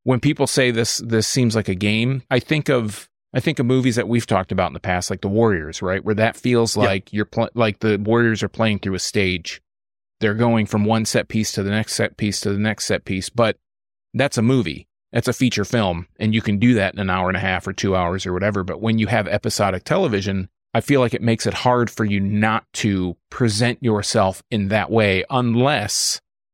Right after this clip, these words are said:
Speaker 1: you are doing it where it's, like, almost like a to be continued. And this show overall, to me, feels very much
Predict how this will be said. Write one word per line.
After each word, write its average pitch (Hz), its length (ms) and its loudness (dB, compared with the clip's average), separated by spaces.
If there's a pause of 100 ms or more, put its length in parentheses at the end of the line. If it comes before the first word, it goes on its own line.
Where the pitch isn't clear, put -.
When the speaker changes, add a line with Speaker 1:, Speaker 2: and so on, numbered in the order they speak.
(240)
Speaker 1:
you 113 400 4
are 104 180 0
doing 113 380 2
it 98 140 -2
where 104 180 2
it's, - 160 -4
like, 92 340 -2 (220)
almost 117 260 2
like 104 140 0
a 101 60 -2
to - 160 -4
be 98 140 0
continued. 92 600 -4
And 127 160 2
this 143 120 2
show 92 600 0 (240)
overall, 120 580 4
to - 180 -2
me, 117 280 4
feels 120 440 2
very 110 240 4
much 104 420 0